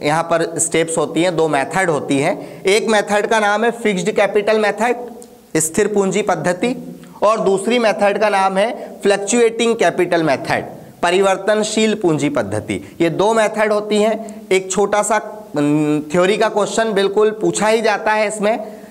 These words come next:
आ, question बनता है difference between fixed capital method and fluctuating capital method, स्थिर पूंजी पद्धति और परिवर्तनशील पूंजी पद्धति में अंतर बताइए।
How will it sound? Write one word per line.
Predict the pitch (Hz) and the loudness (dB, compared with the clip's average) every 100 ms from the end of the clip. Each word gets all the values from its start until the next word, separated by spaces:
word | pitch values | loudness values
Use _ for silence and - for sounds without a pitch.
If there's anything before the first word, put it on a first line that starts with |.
| - | 0
आ, | 139 156 | 2 2
question | 180 180 214 214 | 0 0 0 2
बनता | 202 196 202 | 0 0 0
है | 208 208 214 214 214 - - - - - - 131 | 2 4 2 0 -4 -12 -16 -20 -20 -20 -12 -2
difference | 170 175 196 214 240 240 185 | -2 0 0 2 2 0 0
between | 185 185 202 220 254 - - - - | 0 2 0 0 -4 -10 -12 -8 -2
fixed | 240 190 - - | 0 0 0 2
capital | 208 202 202 208 202 | 0 2 0 0 2
method | 170 160 180 208 240 - - | 0 0 2 2 0 -4 -2
and | 185 208 220 220 | 0 0 0 0
fluctuating | 185 359 - 202 180 190 185 | 0 0 2 2 2 0 0
capital | 160 135 147 147 147 | 0 0 -2 0 0
method, | 127 98 127 90 - - - - - _ _ _ _ _ _ - | 0 0 -2 -2 -8 -20 -20 -20 -20 _ _ _ _ _ _ -4
स्थिर | 165 165 247 247 | -2 0 0 0
पूंजी | 220 208 214 | 0 0 0
पद्धति | 208 185 156 170 170 214 | 0 0 0 -2 0 2
और | 190 185 | 2 2
परिवर्तनशील | 180 165 160 160 160 185 185 - 220 220 | 0 0 2 0 0 -2 0 0 0 0
पूंजी | 208 175 160 170 | 0 -2 0 -2
पद्धति | 175 135 123 131 147 | 0 -2 -2 -4 -2
में | 147 160 | -2 -2
अंतर | 147 117 113 123 | -4 -4 -2 -2
बताइए। | 110 - 98 101 120 123 - | -2 -4 -4 0 0 0 -4